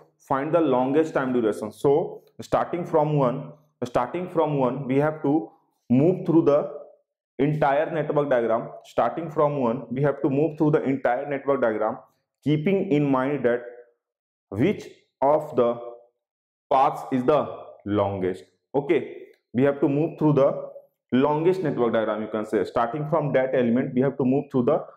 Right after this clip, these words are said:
longest network diagram, and that will be the positional weight of each of the work element. Okay, so for one, we will start from one. So for one, it is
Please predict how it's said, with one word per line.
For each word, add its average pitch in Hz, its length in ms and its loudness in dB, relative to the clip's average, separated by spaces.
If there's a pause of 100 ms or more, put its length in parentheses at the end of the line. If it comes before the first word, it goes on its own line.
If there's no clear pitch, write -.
(200)
longest 120 500 2 (160)
network 117 520 -2
diagram, 101 460 -2
and 110 140 0
that 120 220 0
will 131 120 -2
be 127 80 -2
the 143 220 0 (580)
positional 120 460 0
weight 123 200 2
of 143 120 2 (180)
each 160 280 0
of 120 200 0
the - 360 0
work 110 360 0
element. 98 380 -4 (200)
Okay, 123 380 0 (220)
so - 180 0
for 135 280 2
one, 151 240 -4
we 143 100 -2
will 139 220 0
start 123 380 -2
from 123 240 0
one. 98 220 -4
So 117 160 -2
for 135 280 0
one, 143 240 0
it 127 100 -2
is 190 160 -2